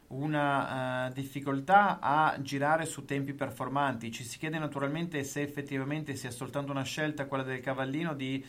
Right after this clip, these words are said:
girare con molta ber-, benzina a bordo, oppure se i rilievi cronometrici, soprattutto alla luce delle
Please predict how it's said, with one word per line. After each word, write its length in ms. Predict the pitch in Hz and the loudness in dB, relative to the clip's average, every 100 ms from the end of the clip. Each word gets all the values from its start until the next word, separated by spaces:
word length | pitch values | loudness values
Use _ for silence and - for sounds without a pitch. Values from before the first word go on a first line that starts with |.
| - - | -16 -16
girare 360 | 120 139 147 147 | -4 2 4 2
con 180 | 139 135 | -2 -2
molta 280 | 151 147 | -2 0
ber-, 200 | 135 135 | 0 0
benzina 580 | 131 - 139 139 139 147 | -2 -4 0 0 0 0
a 60 | 143 | 0
bordo, 380 | 156 196 196 165 | 2 2 2 -2
oppure 260 | - 151 | -2 -4
se 140 | 147 135 | 0 0
i 20 | |
rilievi 440 | 135 139 170 151 | 0 2 2 2
cronometrici, 720 | 147 135 139 160 156 120 110 113 | 0 -2 0 -2 -2 -6 -6 -8
soprattutto 520 | - 123 123 185 175 | -6 -8 -6 -4 0
alla 120 | 135 | 0
luce 300 | 156 170 139 | 0 0 -2
delle 300 | 131 135 | 0 0